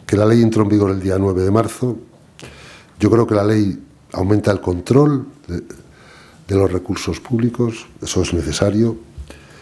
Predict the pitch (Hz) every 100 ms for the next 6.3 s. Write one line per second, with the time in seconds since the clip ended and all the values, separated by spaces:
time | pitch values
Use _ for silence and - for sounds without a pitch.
0 | - - - - 101 101 104 123 - 131
1 | 127 - - _ _ _ - - 117 117
2 | 104 98 98 101 95 - - _ _ -
3 | - - - 90 98 110 110 113 85 104
4 | 107 - - - - - - - - _
5 | - - 104 98 98 117 113 107 101 113
6 | - 107 107